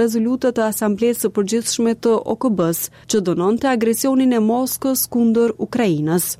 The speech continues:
Dhe pasi vizita e vet Zelenskit në Washington më njëzet e tetë shkurt u ndërprej para kohe,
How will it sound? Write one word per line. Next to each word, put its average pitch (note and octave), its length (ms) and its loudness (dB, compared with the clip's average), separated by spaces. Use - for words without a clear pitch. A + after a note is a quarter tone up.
Dhe A#3+ 480 0
pasi B3 320 0
vizita B3 400 2
e G#3+ 80 4
vet B3 320 0
Zelenskit A3+ 800 -2
në G#3 140 4
Washington A#3 640 0
më F#3 220 2
njëzet G#3+ 420 0
e G3+ 80 2
tetë A#3 300 -2
shkurt E3 400 -4
u A3 140 2
ndërprej A3+ 580 0
para A#3 240 -2
kohe, F3+ 460 -2